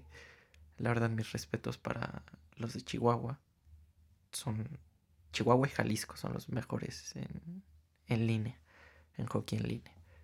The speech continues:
aquí en México al menos. Y, pues, eso también me motivó, ¿no? Porque yo ya,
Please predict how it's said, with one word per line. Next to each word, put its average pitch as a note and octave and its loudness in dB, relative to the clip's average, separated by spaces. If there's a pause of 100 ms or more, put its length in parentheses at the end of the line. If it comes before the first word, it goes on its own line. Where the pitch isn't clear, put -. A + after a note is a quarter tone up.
(220)
aquí - 0
en G#2+ 4
México - 2
al - -2
menos. - -4 (2750)
Y, - 0
pues, C3 6
eso E3 4
también B2+ 4
me C3+ 4
motivó, A#2 2
¿no? B2 2
Porque B2 -2
yo A2 -2
ya, A2+ 0